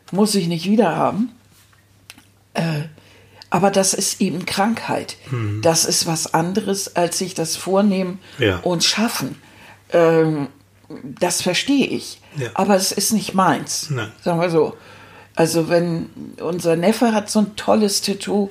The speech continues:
Speaker 2: Mhm.
Speaker 1: im Nacken, da bin ich, also das finde ich total schick.
Speaker 2: Mhm.
Speaker 1: Äh, das ist so ein keltisches Muster,
Speaker 2: Mhm.
Speaker 1: finde ich super.
Speaker 2: Ja.
Speaker 1: Aber es ist nicht meins.
Speaker 2: Nein.
Speaker 1: Also ich würde es nicht machen lassen.
Speaker 2: Nein.
Speaker 1: Weil ich glaube, ich habe einen Bandscheibenvorfall im Nacken.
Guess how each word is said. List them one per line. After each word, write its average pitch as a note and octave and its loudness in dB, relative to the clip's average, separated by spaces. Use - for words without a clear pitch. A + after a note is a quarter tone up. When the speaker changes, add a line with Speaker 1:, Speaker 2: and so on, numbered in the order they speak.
Speaker 2:
Mhm. B2 -4
Speaker 1:
im E3+ 0
Nacken, G3+ 2
da F#3 2
bin E3+ 2
ich, - -4
also E3+ 2
das D#3+ -2
finde F#3 2
ich - -6
total F#3 0
schick. - -2
Speaker 2:
Mhm. C#3 -2
Speaker 1:
Äh, E3 2
das E3 -4
ist - -2
so E3 -2
ein D#3 -4
keltisches F#3 0
Muster, D#3 0
Speaker 2:
Mhm. D3 -2
Speaker 1:
finde E3 0
ich - -2
super. G#3+ 2
Speaker 2:
Ja. C3 -8
Speaker 1:
Aber F#3+ 4
es G3 2
ist - 0
nicht G3+ 0
meins. F#3+ 0
Speaker 2:
Nein. C3+ -6
Speaker 1:
Also A#2 -2
ich - -6
würde D#3+ -2
es - -6
nicht C#3+ -8
machen C#3 -4
lassen. - -6
Speaker 2:
Nein. G#2+ -6
Speaker 1:
Weil E3 4
ich - -6
glaube, F#3 2
ich F3+ -6
habe F#3 -2
einen E3+ -4
Bandscheibenvorfall D#3+ 2
im E3 0
Nacken. D3+ -2